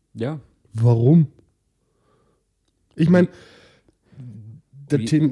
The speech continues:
Speaker 2: Thema Kirche hatten wir schon mal angesprochen. Ich sollte nicht damit anfangen, sonst kriege ich gleich wieder ein Unterputzkabel und Bluthochdruck. Das Konzept der Kirche als, als, ähm, ich sag mal,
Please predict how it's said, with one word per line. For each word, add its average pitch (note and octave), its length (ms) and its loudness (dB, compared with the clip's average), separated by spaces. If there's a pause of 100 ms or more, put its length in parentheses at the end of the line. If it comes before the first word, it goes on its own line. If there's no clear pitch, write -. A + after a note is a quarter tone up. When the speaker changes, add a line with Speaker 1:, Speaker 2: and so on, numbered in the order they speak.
Speaker 2:
Thema D#3+ 220 2
Kirche G3+ 460 -2
hatten E3+ 140 -4
wir D3+ 80 0
schon C#3 160 -2
mal B2 120 -2
angesprochen. F3 460 0
Ich B2+ 100 -2
sollte E3+ 260 2
nicht F#3 180 0
damit E3+ 220 2
anfangen, E3 340 2
sonst C#3+ 160 0
kriege D3+ 140 0
ich C#3+ 60 -2
gleich A#2+ 240 -4
wieder A2+ 100 -2
ein G#2+ 60 -2
Unterputzkabel D3+ 760 0
und A#2 140 0
Bluthochdruck. D3 600 0 (760)
Das C3 240 -2
Konzept D#3 580 -2
der B2 100 2
Kirche D#3+ 600 0
als, A#2+ 360 -2
als, G#2 560 -6 (280)
ähm, G#2 560 -2
ich A#2+ 120 -4
sag A2+ 140 -2
mal, G2 260 -4